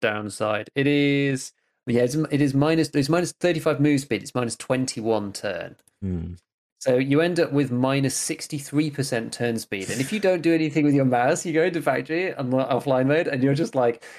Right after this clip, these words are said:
Speaker 1: "Urgh."
Speaker 2: Yeah, that's a
Speaker 1: Like, trying to
Speaker 2: huge
Speaker 1: turn around. It's
Speaker 2: Yeah.
Speaker 1: crazy, man. It's actually, it's actually crazy. Um, it's actually pretty crazy. So, I don't know. I feel like in some ways it's a shame that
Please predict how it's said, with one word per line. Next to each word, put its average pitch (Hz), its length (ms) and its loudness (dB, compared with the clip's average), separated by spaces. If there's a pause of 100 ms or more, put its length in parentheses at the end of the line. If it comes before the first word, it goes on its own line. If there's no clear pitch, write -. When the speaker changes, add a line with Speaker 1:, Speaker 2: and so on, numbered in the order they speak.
(300)
Speaker 1:
"Urgh." 92 240 -10 (920)
Speaker 2:
Yeah, 107 100 -2
that's 110 200 0
a 185 60 4 (240)
Speaker 1:
Like, 117 140 4
trying 104 380 4
to 95 120 2
Speaker 2:
huge 90 200 -10
Speaker 1:
turn 123 160 2
around. 110 320 0
It's 135 220 -2
Speaker 2:
Yeah. - 0 -
Speaker 1:
crazy, 139 1040 2
man. 101 200 0
It's 101 120 -4
actually, 120 420 -4
it's 117 120 -6
actually 135 280 -4
crazy. 104 440 -6 (880)
Um, 101 360 -2
it's 113 140 -8
actually 127 200 -4
pretty 98 160 -8
crazy. 92 260 -4
So, 127 260 0 (680)
I 131 100 0
don't 135 120 2
know. 104 160 2
I 101 80 0
feel 151 220 2
like 131 260 0
in 127 120 -2
some 135 200 -2
ways 120 200 0
it's - 140 -14
a 104 40 -14
shame 120 300 -4
that 107 140 -8